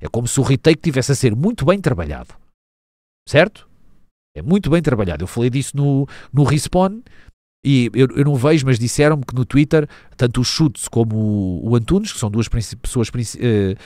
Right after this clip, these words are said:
responsabilizadas, no, responsáveis pelo retake, diziam, "Ah, até parece que eu tenho uma vivenda, ou uma mansão, ou não sei quê, ou que andei a desviar dinheiro." Mano, como se fosse isso, né? Não, não é isso que está em causa. O que está em causa é que o produto está a ser mal trabalhado e ninguém assume a responsabilidade.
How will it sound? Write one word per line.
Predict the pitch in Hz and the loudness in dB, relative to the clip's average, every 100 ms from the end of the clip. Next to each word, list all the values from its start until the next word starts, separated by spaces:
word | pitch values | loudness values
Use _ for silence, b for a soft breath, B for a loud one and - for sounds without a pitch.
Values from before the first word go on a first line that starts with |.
| B | B
responsabilizadas, | - - 123 - 120 120 110 131 107 98 82 | -10 -6 -4 -2 0 0 2 4 4 0 -4
no, | 95 | -6
responsáveis | 80 - 127 117 139 95 | -6 -6 -4 0 0 0
pelo | - 107 | -2 0
retake, | 113 127 156 160 | 0 0 0 0
diziam, | 160 147 165 | 0 -2 0
"Ah, | 254 - B B | 0 -2 B B
até | 120 | -4
parece | - 139 147 | -2 0 0
que | 156 | -2
eu | |
tenho | 156 156 | -4 -2
uma | 165 | 0
vivenda, | 180 131 170 196 147 | 0 2 0 2 0
ou | |
uma | 123 | 0
mansão, | 120 127 - 147 175 143 | 0 0 2 2 2 2
ou | 120 | -2
não | 123 | -2
sei | - 110 | -4 -2
quê, | 143 160 139 B B | 0 0 -2 B B
ou | |
que | 95 | -2
andei | 123 127 | 2 2
a | |
desviar | 117 107 139 | 0 2 2
dinheiro." | 143 156 113 | 2 2 2
Mano, | 156 120 | 0 -2
como | 113 110 | -6 -4
se | - | 0
fosse | 160 - 156 | 0 2 0
isso, | 143 - | 0 -8
né? | 69 87 - b b b - | -8 -8 -8 b b b -4
Não, | 90 | -4
não | 95 123 | -2 -2
é | 123 | 0
isso | 131 - | 0 -2
que | |
está | - 147 | 2 2
em | 165 | 4
causa. | 151 151 | 2 2
O | 87 | -2
que | - | -4
está | 107 | -2
em | 98 | 2
causa | 95 120 120 135 | 4 4 4 0
é | 123 | -4
que | - | 0
o | |
produto | 120 123 135 | 0 2 0
está | - 139 | 2 2
a | |
ser | - 156 | 2 2
mal | 160 | 2
trabalhado | 156 165 175 180 185 | 2 2 4 4 4
e | |
ninguém | 196 196 202 | 0 0 0
assume | - 185 | 0 -4
a | |
responsabilidade. | 175 - 180 185 202 175 156 | -4 -6 -4 -2 2 4 4